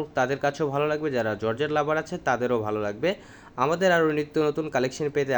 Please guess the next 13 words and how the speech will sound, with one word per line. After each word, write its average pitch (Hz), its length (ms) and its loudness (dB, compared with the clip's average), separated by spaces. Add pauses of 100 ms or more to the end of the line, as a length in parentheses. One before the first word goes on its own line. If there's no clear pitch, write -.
আমাদের 117 220 -2 (160)
YouTube 143 320 -4
চ্যানেল 151 240 0 (140)
এবং 110 160 -2 (180)
আমাদের 110 340 -2
Facebook 143 380 -6
পেজের 131 300 -2
পাশেই 143 360 0
থাকবেন। 160 280 -2 (560)
ভালো 143 240 4
থাকবেন, 156 260 0 (100)
সুস্থ 135 180 -8 (160)
থাকবেন। 117 300 0